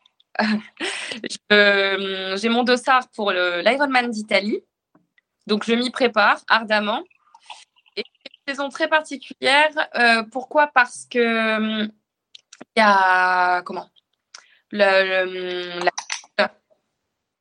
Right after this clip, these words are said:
déjà, qui nous touche, euh, tous. Euh, donc, euh, l'Ironman d'Italie est annulé à peine trois semaines avant. Et en parallèle de ça, pendant ma préparation, j'ai eu un grave accident de vélo. Donc, j'ai chuté,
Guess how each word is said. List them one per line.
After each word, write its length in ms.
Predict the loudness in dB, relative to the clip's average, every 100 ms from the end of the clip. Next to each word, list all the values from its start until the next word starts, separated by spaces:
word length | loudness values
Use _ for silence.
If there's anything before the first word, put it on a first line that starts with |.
| _ _
déjà, 380 | -2 4 2 2 _ _ _ _ _ _ -18
qui 160 | -4 -2
nous 140 | -2
touche, 300 | -2 -6 -2
euh, 180 | 0 0 -2
tous. 320 | 0 0 2 0 0 _ -20 -16 -16 -20 _ -2
Euh, 600 | 2 4 6 6 6 4
donc, 320 | 2 -2 2 2
euh, 160 | 4
l'Ironman 420 | 4 2 2 0
d'Italie 380 | 0 0 0 2
est 140 | 0 2
annulé 420 | 2 0 -2 -4 _ _ _ _ _ -4
à 100 | -2
peine 200 | 0 -2
trois 200 | 0 -2
semaines 240 | 0 0
avant. 360 | 2 2 0 -4 _ _ _ _ _ -20 -20 _ _ -2
Et 100 | 2
en 120 | 4
parallèle 420 | 4 2 2 0 -4
de 140 | -6
ça, 280 | 0 0 0
pendant 240 | -2 -2 0
ma 120 | -2
préparation, 680 | -2 0 2 0 -2 -4 -2
j'ai 140 | 0
eu 40 |
un 100 | 0
grave 220 | 0 2 2
accident 340 | 0 -4 -4
de 40 | -2
vélo. 260 | 0 0
Donc, 180 | 0 -2
j'ai 120 | -4
chuté, 560 | -4 -6 -6 -2 -2